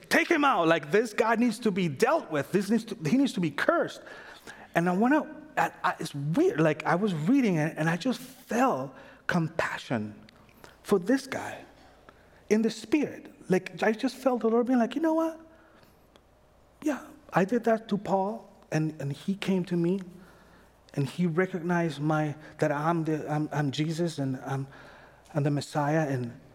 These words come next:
and, like, I just felt compassion for this guy. His blindness was temporary, not permanent. So Elymas got, if Elymas got the point, as Paul did, perhaps this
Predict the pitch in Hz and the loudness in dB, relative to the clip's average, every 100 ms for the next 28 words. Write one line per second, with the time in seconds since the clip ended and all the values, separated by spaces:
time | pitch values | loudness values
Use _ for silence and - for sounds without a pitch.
0 | - - _ - 131 127 - - - 160 | -20 -20 _ -4 0 0 -2 -16 -10 -2
1 | 214 - - - - - - 208 185 - | -2 -4 -12 -20 -20 -20 0 0 0 -2
2 | 165 151 185 170 160 - 123 110 - 104 | -2 0 0 0 -2 -2 -2 -2 -4 -6
3 | 95 104 - - - - - - - - | -6 -12 -20 -20 -20 -20 -20 -20 -20 -20
4 | - - - - - - - - - - | -20 -20 -18 -18 -18 -20 -20 -20 -20 -20
5 | - - - - - - - - - - | -20 -20 -20 -20 -20 -20 -20 -20 -20 -20
6 | - - - - - - - 143 143 180 | -20 -20 -20 -20 -20 -4 -2 2 4 4
7 | 220 202 165 - 180 185 175 135 104 101 | 4 2 0 2 0 0 2 2 2 -4
8 | 110 123 156 - - 196 160 110 107 - | -6 0 0 0 -2 0 0 -4 -4 -2
9 | 131 - - - - 202 226 165 135 - | -2 -6 -18 -8 2 4 4 2 -2 2
10 | 160 156 - - 165 - 202 233 220 - | 0 0 -12 0 0 2 2 4 2 2
11 | 185 165 185 - 107 214 233 - - - | 0 2 -2 -2 -4 -6 -8 -16 -20 -20
12 | - - - - - - 139 - - 147 | -20 -20 -20 -20 -14 -2 -2 0 0 2
13 | 180 135 110 104 - 135 - 175 - - | 2 2 -2 -2 -6 -2 0 0 -2 -10
14 | - 127 143 | -4 -2 -2